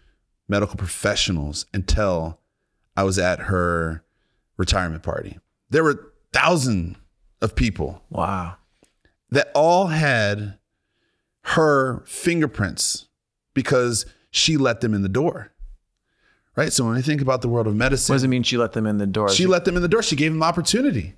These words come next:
Speaker 2: And
Speaker 1: She
Speaker 2: no,
Speaker 1: was the
Speaker 2: no,
Speaker 1: chief.
Speaker 2: no one else would have given these people
Speaker 1: No one else would give them
Speaker 2: opportunity 'cause they
Speaker 1: opportunity because they would have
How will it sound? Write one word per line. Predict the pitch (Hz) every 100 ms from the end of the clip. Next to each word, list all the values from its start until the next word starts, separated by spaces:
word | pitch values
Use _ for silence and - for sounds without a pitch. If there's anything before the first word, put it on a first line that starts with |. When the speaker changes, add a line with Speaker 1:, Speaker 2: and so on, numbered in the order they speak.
| -
Speaker 2:
And |
Speaker 1:
She | 117 120
Speaker 2:
no, |
Speaker 1:
was | 233
the | 175
Speaker 2:
no, | 127
Speaker 1:
chief. | 262 302 294 135
Speaker 2:
no | 131
one | 120
else | 113 -
would | 107
have |
given | 110 104
these | 101
people | 110 - 156
Speaker 1:
No | 226
one | 233
else | 233
would | 220
give | 220
them | 220
Speaker 2:
opportunity |
'cause | 208 202 -
they | 294 247 98
Speaker 1:
opportunity | 87 - _ -
because | 175 196
they |
would | 196
have | 196